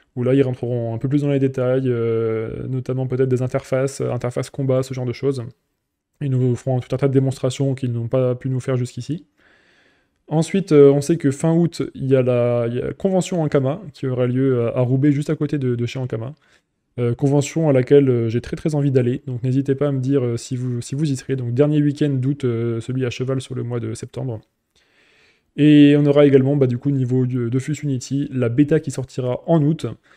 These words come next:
une longue bêta de trois mois dans laquelle on pourra se faire plaisir, et moi je pense que je serai, euh, assez actif sur cette bêta. Et la sortie de Dofus Unity est toujours prévue pour décembre deux mille vingt-quatre, et a priori les choses se profilent bien pour qu'ils puissent tenir leur planning. Donc, euh, bah, bravo à eux, parce que c'est quand même un projet d'envergure, et c'est,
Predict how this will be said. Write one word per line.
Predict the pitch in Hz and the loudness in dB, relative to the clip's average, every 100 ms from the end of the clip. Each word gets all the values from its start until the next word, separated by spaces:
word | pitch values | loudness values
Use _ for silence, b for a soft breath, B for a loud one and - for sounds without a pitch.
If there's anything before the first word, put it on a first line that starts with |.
| b b | b b
une | 127 127 | -2 2
longue | 165 214 | 4 4
bêta | 175 180 | 4 4
de | 151 | 2
trois | 139 - 156 | 0 0 0
mois | 139 135 - | 2 0 -2
dans | 127 | -4
laquelle | 120 139 | -2 -2
on | 127 | -4
pourra | 131 135 | -2 -4
se | - | -4
faire | 127 | -6
plaisir, | - 123 131 131 | -2 -2 -2 -4
et | |
moi | 117 120 | -2 -4
je | 117 | -4
pense | 139 131 | -6 -8
que | 120 | -6
je | 117 | -6
serai, | - - 135 | -8 -6 -4
euh, | 127 120 117 120 123 | -2 -2 -4 -4 -4
assez | 131 - 170 | -4 -2 -2
actif | 135 151 | -2 -8
sur | - | -8
cette | 131 123 | -6 -4
bêta. | 117 120 143 _ _ b b b b b - | -4 -6 -10 _ _ b b b b b 0
Et | 135 | 4
la | 135 127 | 4 4
sortie | 139 131 147 | 2 0 0
de | |
Dofus | 127 127 139 135 | 0 -2 -6 -6
Unity | 131 - 139 135 | -6 -4 -6 -4
est | 175 165 | -4 -2
toujours | 165 156 | -2 -2
prévue | - 143 139 | -2 0 0
pour | 135 175 160 | -2 -4 -4
décembre | 151 151 139 | -2 -4 -4
deux | 127 | -2
mille | 143 | -2
vingt-quatre, | 135 120 - - - - | -2 -6 -10 -12 -16 -8
et | 127 | -4
a | 117 | -4
priori | - 113 107 | -4 -6 -4
les | 135 123 | -2 -2
choses | 131 - | -4 -8
se | |
profilent | 123 - 135 | -8 -6 -6
bien | 127 131 151 | -4 -4 -2
pour | 135 | -4
qu'ils | 131 | -4
puissent | 123 151 | -2 -2
tenir | 143 147 | -2 -4
leur | 139 123 | -4 -2
planning. | 127 135 165 123 b b b b b 113 | -4 -4 -6 -8 b b b b b -10
Donc, | 113 127 117 | -6 -6 -6
euh, | 113 | -4
bah, | 110 | -4
bravo | 110 117 123 | -4 -2 0
à | 113 | 0
eux, | 135 | -2
parce | - | -6
que | 120 | -10
c'est | 117 | -8
quand | 123 | -6
même | 117 | -6
un | |
projet | 117 123 127 | -4 -2 0
d'envergure, | 127 120 151 156 | 0 -2 0 -2
et | 117 | -2
c'est, | 113 117 | -6 -8